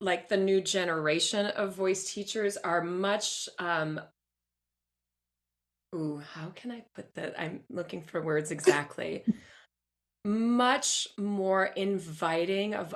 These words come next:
Speaker 1: other voices in their students' lives.
Speaker 2: I think so too. Yeah.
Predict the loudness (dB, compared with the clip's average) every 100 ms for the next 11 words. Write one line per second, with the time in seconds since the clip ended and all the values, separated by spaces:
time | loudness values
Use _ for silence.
0 | -4 0 0 0 0 0 0 0 -2 -2
1 | -2 -6 -4 -2 -4 -6 -6 -6 -6 -8
2 | -12 -12 -12 -10 -10 -12 -12 -10 -10 -14
3 | -12 0 6 8 8 6 2 2 0 0
4 | 0 -6 _ _ _ 0 6 6 6 0
5 | -4